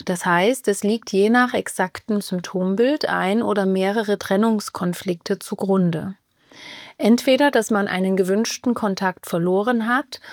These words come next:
oder einen ungewollten Kontakt nicht loswerden kann. Der Grund für den starken Schub in zweitausendzwanzig war zum einen die Trennung von ihrem Freund,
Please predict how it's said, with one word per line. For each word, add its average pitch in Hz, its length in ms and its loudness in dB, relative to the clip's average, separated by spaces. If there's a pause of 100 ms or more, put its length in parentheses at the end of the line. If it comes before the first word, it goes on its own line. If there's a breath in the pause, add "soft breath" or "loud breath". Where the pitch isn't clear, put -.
(260 loud breath)
oder 254 320 4
einen 202 280 2
ungewollten 202 640 2
Kontakt 185 580 -4
nicht 220 220 -4
loswerden 165 540 0
kann. 165 380 -8 (1300 loud breath)
Der 202 120 6
Grund 220 340 4
für - 120 2
den 202 160 4
starken 196 380 4
Schub 202 440 0
in 185 100 2
zweitausendzwanzig 185 1300 -2
war 175 220 0
zum - 200 -2
einen 185 360 2
die 214 120 -2
Trennung 226 400 2
von 226 200 -2
ihrem 202 260 0
Freund, 185 680 -4